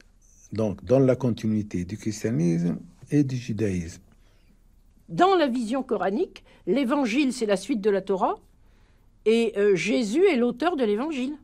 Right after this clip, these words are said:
Speaker 2: Enfin, l'auteur, et, euh, celui auquel l'évangile a été révélé comme un Coran.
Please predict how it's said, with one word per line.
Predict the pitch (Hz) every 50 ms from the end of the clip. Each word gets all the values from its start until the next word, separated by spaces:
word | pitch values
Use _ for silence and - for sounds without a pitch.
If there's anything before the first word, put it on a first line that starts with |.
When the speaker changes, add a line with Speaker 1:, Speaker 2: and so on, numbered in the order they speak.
| - _ _ _ _ _ _ _ _ _ _ _ _ - - _ - - _ _ _ _ _ _
Speaker 2:
Enfin, | - - 180 170
l'auteur, | 190 196 190 196 220 185 147 - - - -
et, | 196 202 208 196 - 170
euh, | 175 175
celui | 170 - - 208 185 208 214 285 330 392 392
auquel | 277 - - 277 277 320 285
l'évangile | 233 220 185 196 196 190 185 196 311 339 330
a | 254 196
été | 202 202 202 247
révélé | 233 220 190 180 190 240 330
comme | - 233 208
un | 202 190
Coran. | 190 240 226 214 220 214